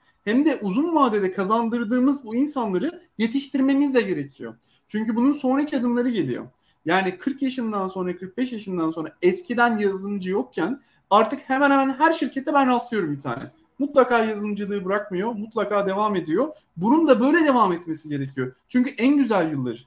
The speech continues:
senelerce deneyimlenmiş, şarap gibi tatlanmış, her türlü şeyi görmüş, bir cümlesiyle bir developer'ın bir haftasını kurtarabilecek insanlara ihtiyacımız var. Hep anlatırlardı bana sektöre girmek. Google'da böyle insanlar var, boş boş geziyor,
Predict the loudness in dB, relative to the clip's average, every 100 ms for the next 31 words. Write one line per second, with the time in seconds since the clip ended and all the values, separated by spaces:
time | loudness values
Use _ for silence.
0 | _ _ _ -2 0 2 2 2 -2 -2
1 | -4 -2 -2 -4 -8 -14 _ _ -4 0
2 | 0 -2 -8 -4 -6 -4 -4 -4 -8 -14
3 | _ _ 4 4 2 -4 -4 -4 -4 0
4 | 0 0 -4 -8 _ -4 2 4 6 4
5 | 2 0 0 0 0 -2 -6 -4 -6 -6
6 | -6 -6 -2 0 -2 -4 -10 -10 -10 -8
7 | -4 -4 -2 -4 -6 _ _ 0 2 2
8 | 0 2 2 0 -2 0 0 0 -2 0
9 | -2 -6 _ -2 4 6 6 4 4 4
10 | 4 2 -2 -2 -4 -6 -4 -2 -2 -4
11 | -4 -2 0 0 2 0 -2 -4 -4 0
12 | 2 2 0 -6 _ 2 2 2 -4 -4
13 | -4 2 4 4